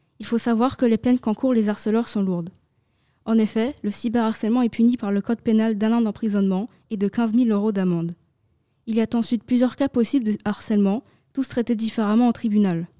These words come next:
D'après un article du Figaro publié en février deux mille dix-neuf, s'il s'agit d'injures publiques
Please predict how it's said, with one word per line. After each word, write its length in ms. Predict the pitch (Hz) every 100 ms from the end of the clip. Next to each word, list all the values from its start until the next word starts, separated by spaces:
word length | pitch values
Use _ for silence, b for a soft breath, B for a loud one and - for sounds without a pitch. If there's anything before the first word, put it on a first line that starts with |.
| _ _ _ _ _ _ _ _ _ -
D'après 260 | 226 -
un 100 | 277
article 300 | 240 220 277
du 100 | 220
Figaro 420 | 214 233 226 220 220
publié 380 | - 208 220
en 80 | 233
février 380 | - 233 202 240
deux 100 | 214
mille 140 | 220
dix-neuf, 480 | 208 - 196 233 - _ _ _ _
s'il 160 | 247
s'agit 320 | 226 214 214
d'injures 380 | 214 226 226 240
publiques 380 | - 202 233 -